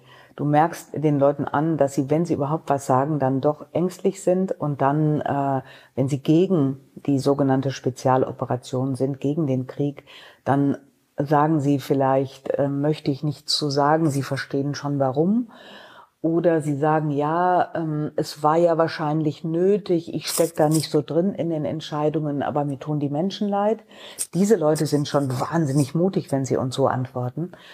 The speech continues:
Ähm, die meisten laufen einfach weg. Oder es gibt natürlich auch die, die wirklich dafür sind und die sagen, "Alles richtig so, hätte man viel früher wegma-, machen müssen, gar nicht erst das Theater mit der Krim und dem Donbass, gleich das ganze Land einnehmen."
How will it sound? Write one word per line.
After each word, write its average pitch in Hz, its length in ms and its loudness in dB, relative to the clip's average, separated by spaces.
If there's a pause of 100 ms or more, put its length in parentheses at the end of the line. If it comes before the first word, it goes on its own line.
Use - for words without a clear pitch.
(380)
Ähm, 147 540 0
die 151 140 2
meisten 143 360 0
laufen 139 260 0
einfach 127 360 -4
weg. 151 280 2
Oder 160 300 2
es 120 120 -4
gibt - 220 -4
natürlich 147 560 0
auch 139 160 -4
die, 151 260 -2
die 139 160 -2
wirklich 131 420 -4 (140)
dafür 160 400 0
sind 190 280 2
und 135 140 -4
die 135 60 -10
sagen, 135 280 -4
"Alles 175 280 -2
richtig 196 360 0
so, 160 260 4
hätte 151 180 0
man 147 160 -2
viel 151 160 -2
früher 180 400 2
wegma-, 151 400 -2
machen 151 320 -4
müssen, 139 400 -6 (300)
gar 147 120 2
nicht 165 140 2
erst - 240 4
das 143 140 -2
Theater 151 580 2 (320)
mit 147 220 -6
der 143 80 2
Krim 180 320 -2
und 143 160 -2
dem 139 160 -2
Donbass, 139 540 0
gleich 151 280 2
das 143 160 0
ganze 135 280 -2
Land 143 300 -4
einnehmen." 135 520 -6